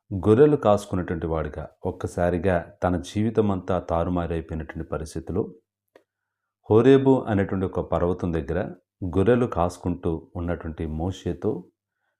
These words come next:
మండుతున్న పొదలో నుంచి దేవుడు మాట్లాడిన సందర్భాన్ని ఈ ఉదయం పరిశుద్ధాత్మ దేవుడు మనకు జ్ఞాపకం చేస్తున్నాడు. పిల్లరా, చాలాసార్లు మన జీవితం మనం ఊహించినట్టుగా మారిపోవచ్చు.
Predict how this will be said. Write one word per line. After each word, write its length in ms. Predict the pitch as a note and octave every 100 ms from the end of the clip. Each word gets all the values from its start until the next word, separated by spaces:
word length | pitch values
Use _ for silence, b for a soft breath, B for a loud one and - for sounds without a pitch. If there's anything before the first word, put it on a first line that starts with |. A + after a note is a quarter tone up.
| _ E2+
మండుతున్న 680 | F2+ A2+ C#3 C#3 C3 A2+
పొదలో 480 | G2+ - D#2+ G2 G2+
నుంచి 560 | E2 D2+ - F#2 D2+ - -
దేవుడు 380 | E2 F#2 G2 G2+
మాట్లాడిన 680 | E2+ D#2+ E2+ - F#2 F2+ E2+
సందర్భాన్ని 840 | D#2 - E2 G#2 G2+ F2 E2+ B2 - _ _ _ _ _ D#2+
ఈ 80 |
ఉదయం 580 | E2 D#2+ G#2 A2+ E2+ - _ _ _ E2+
పరిశుద్ధాత్మ 680 | E2+ G2+ E2 F2 E2+ F2+
దేవుడు 200 | D#2+ D#2
మనకు 320 | F#2+ D#2+ D#2 D#2
జ్ఞాపకం 480 | D2+ D#2 - D#2+ D#2
చేస్తున్నాడు. 580 | D#2 - E2 D#2 D#2 D2+ _
పిల్లరా, 340 | D#2 D#2+ E2+ E2 _ _ b b b b b b -
చాలాసార్లు 800 | F#2+ G2 C3+ - G2 G2+ C3 - _ _ _ -
మన 240 | F#2 F#2+ G2
జీవితం 720 | - - A2 C3+ C3+ D#2+ E2+ - _ F2+
మనం 240 | F#2 F#2+
ఊహించినట్టుగా 880 | F2+ G2+ G#2 A2 - G2+ F2 - G2+
మారిపోవచ్చు. 800 | F2 D#2 C#2+ - D2 D2+ -